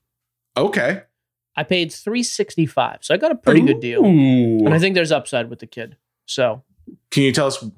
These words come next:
Speaker 1: who you got that card from?
Speaker 2: I could. I won't.
Speaker 1: <laughs>
Speaker 2: There you go. I got mine from my buddy, my buddy Marco on Facebook. That was my only buy of the week. Nothing, nothing exciting. Give me your buy of the week. We're doing it right now anyways. Let's
Speaker 1: I
Speaker 2: just
Speaker 1: do
Speaker 2: go.
Speaker 1: have a buy of the week.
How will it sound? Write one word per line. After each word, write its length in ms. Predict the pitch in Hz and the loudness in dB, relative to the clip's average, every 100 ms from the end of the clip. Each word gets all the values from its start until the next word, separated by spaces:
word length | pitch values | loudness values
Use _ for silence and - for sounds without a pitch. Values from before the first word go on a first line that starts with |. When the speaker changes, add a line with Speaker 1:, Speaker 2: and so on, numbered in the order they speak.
| _ | _
Speaker 1:
who 300 | 139 139 139 | 0 2 2
you 160 | 131 117 | 0 0
got 200 | 113 98 | -2 -2
that 140 | 98 | -6
card 200 | 95 - | -6 -10
from? 260 | - 117 131 _ _ _ _ | -10 -18 -18 _ _ _ _
Speaker 2:
I 60 | 131 | -4
could. 300 | 185 202 - _ _ | 0 0 -2 _ _
I 80 | 120 | -10
won't. 240 | 131 139 _ | -8 -10 _
Speaker 1:
<laughs> 60 | _ _ - - 190 254 - 320 330 339 | _ _ -8 -2 -2 -2 -4 -6 -4 -4
Speaker 2:
There 140 | - 135 | 0 0
you 80 | |
go. 80 | 135 | 0
I 100 | 131 | 0
got 80 | 165 | 0
mine 100 | 160 | -2
from 100 | 147 | -4
my 40 | 135 | -4
buddy, 180 | 139 - | -4 -4
my 140 | 143 | -6
buddy 260 | 135 151 139 - | -2 -2 -2 -6
Marco 520 | 135 143 139 131 120 | -2 -2 -2 -4 -4
on 180 | 123 127 | -8 -10
Facebook. 400 | 120 - 123 - _ _ _ _ _ | -12 -12 -18 -20 _ _ _ _ _
That 120 | 170 202 | -2 0
was 80 | 202 | 2
my 80 | |
only 180 | 208 196 | 2 2
buy 200 | 170 160 | 2 2
of 40 | 147 | 2
the 80 | |
week. 240 | 131 120 131 | 0 -4 -4
Nothing, 320 | 151 147 139 151 | -4 -4 -8 -10
nothing 220 | 139 143 | -10 -10
exciting. 440 | 117 120 110 113 - | -8 -10 -10 -12 -2
Give 80 | 254 | 2
me 80 | 269 | 2
your 80 | |
buy 160 | 160 143 | 2 0
of 60 | 131 | -2
the 40 | |
week. 140 | 120 | -6
We're 80 | 147 | -6
doing 160 | 156 143 | -6 -4
it 60 | |
right 100 | 117 | -4
now 160 | 117 110 | -6 -8
anyways. 320 | 110 113 110 | -14 -16 -16
Let's 100 | 127 | -6
Speaker 1:
I 60 | 147 | -4
Speaker 2:
just 100 | 156 | 0
Speaker 1:
do 60 | |
Speaker 2:
go. 60 | 202 | 2
Speaker 1:
have 100 | 185 | 2
a 60 | 170 | 0
buy 160 | 151 | 0
of 80 | 135 | 0
the 80 | 131 | 0
week. 200 | 139 | 0